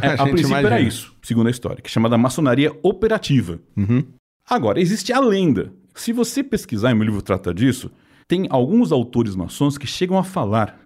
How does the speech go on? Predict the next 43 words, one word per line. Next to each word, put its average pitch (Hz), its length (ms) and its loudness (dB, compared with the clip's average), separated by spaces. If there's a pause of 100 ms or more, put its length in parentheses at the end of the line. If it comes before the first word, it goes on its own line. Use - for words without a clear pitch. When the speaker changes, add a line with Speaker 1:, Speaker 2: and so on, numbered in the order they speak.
(140)
Speaker 1:
que 131 80 -2
a - 20 4
maçonaria 131 480 0
surgiu 135 320 2
no 143 60 2
Jardim 127 240 2
do 123 140 2
Éden. 95 320 -2 (440)
<laughs> 135 60 0 (560)
Outros 180 320 2
vão 165 100 0
atribuir 151 300 2
a 185 60 0
Atlântida, 151 680 0 (320)
Speaker 2:
A 104 160 -2
Speaker 1:
ao 165 120 2
Speaker 2:
cidade 120 400 2
Speaker 1:
Egito. 104 100 0
Speaker 2:
que 127 60 2
afundou 117 500 0
no 117 100 0
mar. 104 240 -4 (180)
Speaker 1:
Sim, - 220 -4 (340)
ao 170 140 2
Egito. 135 520 0 (140)
E 226 60 0
por 254 220 0
aí 247 120 2
vai. 110 280 0 (380)
Há 143 120 0
várias, 170 460 0
é, 117 80 0
lendas. 107 240 -2 (180)
Agora, - 360 -2 (280)
tudo 175 200 2
isso - 280 -4
não 202 140 4
dá 160 100 2
pra 156 100 -4
ser - 100 -6
provado. 127 460 0 (300)
Você - 220 -2
tem, 165 240 0